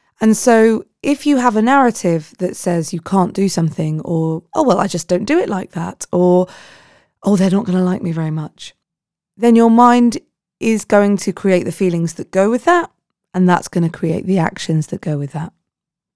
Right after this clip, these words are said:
Your self-talk is where your limiting beliefs really can hide, those things that we carry around with us that we didn't know were really there. And so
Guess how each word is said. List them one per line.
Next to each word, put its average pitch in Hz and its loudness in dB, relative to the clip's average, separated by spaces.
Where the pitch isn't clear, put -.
Your 240 2
self-talk 254 2
is 202 -4
where 190 0
your 185 0
limiting 180 -2
beliefs 170 -2
really 170 2
can 165 -2
hide, 151 -4
those 190 0
things 180 -2
that 180 -2
we - -4
carry 185 2
around 170 2
with 165 0
us 160 -4
that - -6
we 180 -2
didn't 180 0
know 175 4
were 165 2
really 165 2
there. 175 2
And 226 0
so 240 2